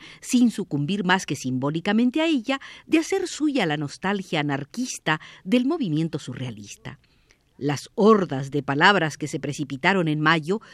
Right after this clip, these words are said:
recubrían simultáneamente, para limitarnos a un esquema simplificador que no deja de traicionar la complejidad de lo real,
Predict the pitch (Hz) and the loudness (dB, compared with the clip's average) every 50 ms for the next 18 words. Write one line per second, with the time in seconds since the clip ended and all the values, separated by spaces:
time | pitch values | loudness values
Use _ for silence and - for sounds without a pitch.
0 | - - - - 240 277 262 - - 262 269 269 302 339 339 294 269 247 - - | -20 -14 -6 0 0 0 0 0 -6 -6 -4 -2 -2 0 0 0 -2 -2 0 0
1 | 190 175 170 160 151 147 - 214 247 247 226 180 156 147 135 131 131 - - 220 | 0 2 2 2 2 0 0 0 0 2 2 2 2 2 2 0 -2 -2 -4 -8
2 | 262 _ - - - _ _ _ _ - 320 339 339 302 233 202 160 156 143 - | -8 _ -12 -20 -20 _ _ _ _ -2 -2 -2 0 0 -2 0 -2 -2 0 2
3 | 165 170 165 160 156 151 139 - 139 135 135 131 127 127 - - - 165 165 147 | 2 2 2 2 0 -2 -2 -2 -4 -2 0 -2 -2 -2 -4 -4 -4 -2 -2 -2
4 | 135 - 139 135 127 - 131 139 147 131 - 135 131 143 165 185 180 160 - - | -4 -4 -4 -6 -4 -4 -6 -6 -6 -6 -6 -6 -4 0 0 0 0 -2 -8 -14
5 | - - _ - - 170 156 151 156 151 175 202 202 - 175 143 139 127 - - | -20 -20 _ -4 0 0 0 0 0 0 0 -2 -2 -2 -4 -4 -4 -6 -4 -6
6 | 135 131 - - 135 131 151 170 180 175 151 143 135 - 135 127 131 131 - - | -6 -6 -6 -6 -4 -2 -2 -2 -2 -2 -2 -4 -4 -4 -6 -6 -6 -6 -6 -6
7 | 143 143 - - 135 127 151 180 190 160 135 165 214 214 160 131 120 - 135 131 | -6 -6 -4 -6 -6 -2 0 -2 -2 0 2 0 2 2 2 -2 -4 -4 -4 -4
8 | 123 135 175 262 | -4 -4 -4 -6